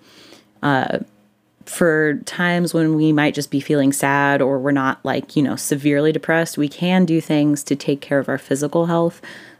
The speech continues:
that will in turn take care of our mental health. So whether that's going for a walk, taking a shower,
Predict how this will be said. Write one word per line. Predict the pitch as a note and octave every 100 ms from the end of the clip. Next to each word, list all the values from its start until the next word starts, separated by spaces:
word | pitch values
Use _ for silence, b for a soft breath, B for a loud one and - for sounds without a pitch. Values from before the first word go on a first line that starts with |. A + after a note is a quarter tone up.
| -
that | C#3 C#3 C#3+
will | D3+ C#3+
in | C3+
turn | C3+ - C#3 D#3+ F3
take | F3+ F#3
care | G3 F#3
of |
our | F#3+
mental | F#3+ F#3+ F#3+ F#3
health. | F#3+ F#3+ F#3+ -
So | - - D3 C#3 C3+ C3+ B B B _
whether | D3+ D3 D3+
that's | C#3+ C#3 C#3 -
going | - C3+
for | B2+ C3
a |
walk, | C3 F#3 G3+ F#3+ F#3 - -
taking | - C#3 C#3
a | B2+
shower, | - - F#3 F3+ F3 E3+ E3+ E3+